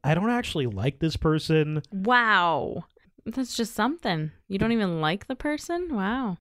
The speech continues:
Speaker 1: Guys have a very low bar
Speaker 2: Oh
Speaker 1: If
Speaker 2: my
Speaker 1: you hit on
Speaker 2: God.
Speaker 1: us, we'll probably, yeah, sure. And then, <laughs> like, midway through, you're like, "I could be playing video games right now. I
Speaker 2: That's
Speaker 1: could still be
Speaker 2: awful.
Speaker 1: at the bar with my friends. This is not more enjoyable than that. I don't know why I said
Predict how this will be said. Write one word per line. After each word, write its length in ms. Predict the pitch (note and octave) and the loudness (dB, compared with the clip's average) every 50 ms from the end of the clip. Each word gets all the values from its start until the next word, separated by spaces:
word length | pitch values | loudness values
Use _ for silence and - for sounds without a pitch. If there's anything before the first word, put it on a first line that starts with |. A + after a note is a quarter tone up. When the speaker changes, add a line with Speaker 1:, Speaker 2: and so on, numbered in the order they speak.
| - C3+ B2 | -10 -4 0
Speaker 1:
Guys 600 | F#3 E3+ E3 E3+ E3+ E3 D#3 C#3+ - - - - | 2 4 4 4 4 2 0 -2 -4 -4 -2 0
have 240 | - - E3 D3+ C#3 | 2 2 4 4 2
a 40 | C#3 | 0
very 680 | B2 B2 C#3 C3+ C3+ C3 C3 C3 C3 B2+ B2 B2 B2+ - - | 2 2 4 4 4 4 4 2 2 2 0 -2 -4 -6 -6
low 340 | C3+ C3+ C3 C#3 C3+ C#3 C3 | -4 -2 0 2 2 2 2
bar 580 | B2 B2+ A#2+ A#2+ A#2+ A#2+ B2 A#2+ A#2+ A#2+ G2+ - _ _ _ _ _ - G#3 - - | 2 2 2 2 4 4 4 4 2 2 0 -4 _ _ _ _ _ -12 -8 -2 0
Speaker 2:
Oh 120 | D4 E4 E4 | 0 2 4
Speaker 1:
If 60 | D4 G#3 | 4 4
Speaker 2:
my 60 | A#3 | 4
Speaker 1:
you 180 | G3+ F#3+ F3 | 4 4 6
hit 160 | E3+ F#3 F3+ F3+ | 6 6 6 6
on 180 | E3+ E3+ E3+ | 6 6 6
Speaker 2:
God. 60 | E3+ E3+ | 6 4
Speaker 1:
us, 120 | E3+ - - | 4 4 2
we'll 100 | D3 C#3+ | 2 4
probably, 400 | - E3 D#3+ D3+ D3+ D#3 E3+ A#3+ | 4 6 6 6 6 4 4 2
yeah, 300 | C4 C4+ C4+ D3 A#2 - | 4 4 4 2 0 -4
sure. 360 | - - - - A#3+ B3 E3+ C#3 | -8 -4 0 2 2 4 2 2
And 240 | C3+ C#3+ D3+ D#3+ | 2 0 2 4
then, 320 | F3 F#3 F3+ C#3+ F#3+ G3+ F#3 | 4 2 2 2 2 2 4
<laughs> 20 | |
like, 160 | - F#3+ C#3+ | 4 2 4
midway 280 | D#3 E3+ F3 E3+ E3+ E3 | 4 4 4 4 4 2
through, 180 | D#3+ - D#3+ D#3+ | 2 2 2 2
you're 80 | D3+ | 4
like, 240 | D3 C#3 C3+ C#3 - _ _ _ _ _ _ _ _ _ - | 2 2 0 -4 -10 _ _ _ _ _ _ _ _ _ -4
"I 120 | - - | -2 -2
could 120 | - - - | 0 0 0
be 80 | - | 0
playing 260 | G#2 - D3 C#3+ C3+ B2+ | 0 2 2 0 2 2
video 260 | B2+ C3 C#3 C#3+ C#3+ | 2 4 4 4 4
games 360 | C#3+ C#3+ C#3+ C#3+ C#3+ C#3 B2+ | 4 4 4 4 2 2 2
right 180 | D3+ C#3+ C#3+ C3+ | 2 2 2 2
now. 500 | C#3 C#3+ C#3+ C#3+ C#3+ C#3+ C#3+ C#3+ C#3+ D3 | 2 4 4 4 4 6 6 4 4 4
I 120 | C#3 C3+ E3+ G3+ | 4 4 4 4
Speaker 2:
That's 40 | |
Speaker 1:
could 120 | - G3+ - | 2 0 0
still 200 | - C#3+ G3 G3 | 0 0 0 2
be 100 | F#3 G3+ | 2 2
Speaker 2:
awful. 100 | F#3+ D#3+ | 0 0
Speaker 1:
at 40 | D#3 | -2
the 60 | C#3+ | -4
bar 300 | A#2+ C#3 C#3+ D#3 E3+ F3 | -2 0 2 2 2 2
with 140 | F#3 F3 D#3 | 0 -2 -2
my 120 | C#3+ C#3 | -4 -4
friends. 540 | C#3 - D#3 D#3+ D#3 D#3+ D#3+ D#3+ D#3 D3 C3 | -4 -2 0 0 2 2 0 -2 -4 -6 -4
This 180 | D3 G3+ G3+ | -4 -2 0
is 120 | D#4 B3+ F3+ | 0 2 2
not 320 | E3 D3+ D3 D3 D3 - | 4 4 2 2 0 0
more 260 | D#3 D3 C#3+ C#3+ C#3 | 0 2 2 4 4
enjoyable 500 | C#3 C#3 C3 C#3+ C#3+ C#3+ D3+ C#3 C#3+ D3 | 2 2 2 2 4 4 4 4 4 2
than 180 | C3+ C3+ C#3+ C#3+ | 2 0 0 0
that. 260 | D#3 F3+ G3+ A3 G#3+ | 2 2 4 2 2
I 80 | F#3 G#3 | 2 2
don't 120 | A#3 A#3 | 2 4
know 60 | A#3+ A#3+ | 4 4
why 140 | A#3 A#3+ A#3+ | 4 6 6
I 40 | |
said 100 | C4+ D4+ | 6 6